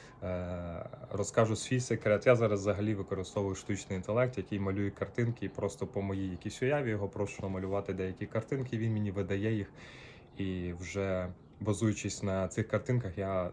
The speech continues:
знаходжу якесь натхнення, неповторне, унікальне, яке ще ніхто ніколи не робив. Так що, е, прошу, користуйтеся,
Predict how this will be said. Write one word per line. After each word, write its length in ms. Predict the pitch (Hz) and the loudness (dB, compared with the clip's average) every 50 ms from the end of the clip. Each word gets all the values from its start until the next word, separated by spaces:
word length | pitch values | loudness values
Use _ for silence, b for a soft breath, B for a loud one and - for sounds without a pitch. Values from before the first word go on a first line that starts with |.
| - - - | -6 -10 -8
знаходжу 400 | 92 - 101 - - 104 92 95 | -6 -4 -4 -2 -2 -2 -2 -4
якесь 300 | 87 - 98 - - - | -4 -4 -6 -6 -4 -6
натхнення, 540 | 95 - - - 104 101 95 90 87 85 76 | -6 -6 -2 0 0 2 2 0 -2 -4 0
неповторне, 840 | 98 104 107 104 - 107 95 - - - 113 107 98 - 95 87 - | 2 2 2 2 0 -4 -6 -2 2 4 4 4 4 2 0 -2 -2
унікальне, 640 | - 104 98 95 90 - - 107 113 113 107 95 92 | -2 -2 -2 -2 -2 2 4 4 4 6 4 2 0
яке 200 | 87 85 - 95 | -2 -2 -4 -4
ще 160 | - - - | -4 -4 -6
ніхто 260 | 90 87 87 - 110 113 | -6 -6 -4 -2 -2 0
ніколи 400 | 110 98 - - 95 90 92 87 | 0 -2 -2 -4 -4 -4 -4 -4
не 120 | 87 92 | -4 -4
робив. 280 | 87 87 85 87 80 - - | -4 -4 -4 -6 -6 -4 -4
Так 140 | 104 98 - | -4 -4 -2
що, 180 | - - 90 B B B B B B B B B B - | -4 -4 -4 B B B B B B B B B B -6
е, 240 | 90 82 82 80 - - - - - - - - - - | -6 -4 -4 -4 -6 -6 -10 -14 -18 -20 -20 -20 -20 -6
прошу, 360 | - - 117 127 127 - 113 107 | 2 4 4 4 4 2 -2 -4
користуйтеся, 880 | - - 104 95 92 90 - - 120 117 - 113 - - 104 98 95 | 2 4 4 4 4 2 2 0 0 0 0 -4 -4 -2 -2 -2 -2